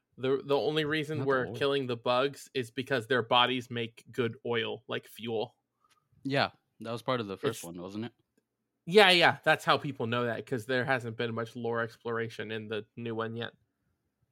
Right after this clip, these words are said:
Speaker 1: I also heard in the new one, there was a news broadcast in my ship. They were saying something about the enemy or whatever, and the, then the announcer's like, "That's why every man, woman,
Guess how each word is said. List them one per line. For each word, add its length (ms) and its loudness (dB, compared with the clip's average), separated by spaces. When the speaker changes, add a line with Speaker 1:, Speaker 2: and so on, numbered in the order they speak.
Speaker 1:
I 120 8
also 340 6
heard 260 4
in 220 2
the 80 4
new 160 0
one, 160 -2
there 100 6
was 120 4
a 40 0
news 220 -2
broadcast 540 0
in 100 -6
my 140 -6
ship. 360 0
They 120 8
were 160 6
saying 280 4
something 400 0
about 400 4
the 120 4
enemy 400 4
or 120 4
whatever, 400 6
and 300 -2
the, 120 2
then 240 2
the 80 6
announcer's 420 2
like, 220 2
"That's 340 4
why 180 8
every 380 4
man, 560 4
woman, 380 2